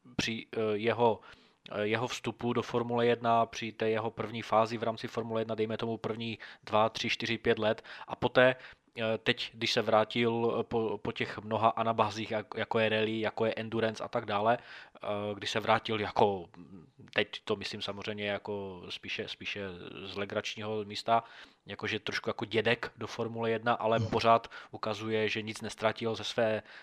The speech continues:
Speaker 1: eh, zdravé agresivity, ze svého mentorství vůči Okonovi, který si ho hodně pochvaluje. Dám, dám tu otázku,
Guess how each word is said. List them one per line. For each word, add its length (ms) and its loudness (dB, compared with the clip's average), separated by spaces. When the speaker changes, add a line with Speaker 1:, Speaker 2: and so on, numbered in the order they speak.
Speaker 1:
eh, 240 -6
zdravé 360 -2
agresivity, 840 -4
ze 140 -8
svého 300 -4
mentorství 600 -4
vůči 300 -8
Okonovi, 520 -4
který 160 -6
si 140 -6
ho 160 0
hodně 260 -4
pochvaluje. 540 0
Dám, 380 6
dám 160 6
tu 100 6
otázku, 340 2